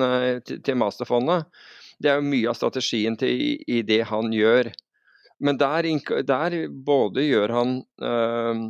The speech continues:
closed-end funds, altså han gjør mange forskjellige ting i, i det fondet, og inkludert det, den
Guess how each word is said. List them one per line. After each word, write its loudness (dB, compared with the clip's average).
closed-end -2
funds, -2
altså -2
han -2
gjør 0
mange -4
forskjellige -6
ting -6
i, -2
i 0
det 0
fondet, 2
og 0
inkludert 2
det, 2
den 0